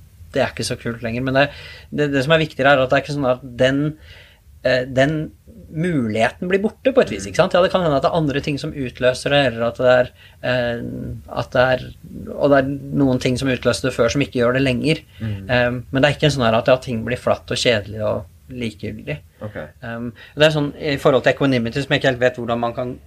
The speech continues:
Speaker 1: oversette godt til norsk, men som er litt, eh, en sånn kvalitet av at det er ok, det, det
Speaker 2: Mm.
Speaker 1: som er, det er, det er greit, det skal få lov til å være sånn som det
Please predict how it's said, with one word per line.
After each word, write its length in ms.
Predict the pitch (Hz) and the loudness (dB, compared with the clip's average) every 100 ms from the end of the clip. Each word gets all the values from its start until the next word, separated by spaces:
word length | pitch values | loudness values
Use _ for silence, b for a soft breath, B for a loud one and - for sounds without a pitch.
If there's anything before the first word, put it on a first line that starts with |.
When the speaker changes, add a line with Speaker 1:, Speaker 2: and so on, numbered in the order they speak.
| - | -10
Speaker 1:
oversette 460 | 113 98 98 - 110 | -8 -8 -12 -10 -8
godt 220 | 104 - 131 | -8 -10 -4
til 80 | 131 | -2
norsk, 380 | 165 - - - B B B B | 0 -2 -8 -16 B B B B
men 140 | 143 131 | 2 4
som 80 | 151 | 6
er 100 | 147 | 6
litt, 220 | 147 151 _ - | 6 2 _ -16
eh, 380 | - 156 160 160 170 | -12 -10 -8 -6 -2
en 140 | 160 151 | -2 0
sånn 300 | 143 143 143 - - | 0 -2 -4 -10 -10
kvalitet 640 | - 165 165 - 151 151 151 | 0 2 2 2 2 4 2
av 140 | 139 | 0
at 160 | 139 - 143 | -2 -2 0
det 80 | 165 | 0
er 160 | 160 | 0
ok, 300 | 180 196 - 202 202 135 | -2 -6 -2 0 0 2
det, 140 | 143 160 147 135 | 2 2 -4 -4
det 160 | 117 139 | 0 0
Speaker 2:
Mm. 20 | |
Speaker 1:
som 160 | - 165 | 0 0
er, 300 | 139 156 151 | 2 2 2
det 160 | 135 143 | -2 0
er, 400 | 131 127 143 143 - | 2 2 2 -2 -8
det 120 | 143 | -4
er 120 | 143 147 | -2 -2
greit, 380 | 156 226 226 | -2 -2 -2
det 100 | 147 | -4
skal 160 | - 165 | -4 -4
få 80 | 170 | 2
lov 240 | 156 160 | 2 2
til 120 | - 170 | 0 2
å 60 | |
være 260 | 160 127 143 | 2 2 -2
sånn 160 | 143 131 | -6 -6
som 160 | |
det 80 | 147 | -4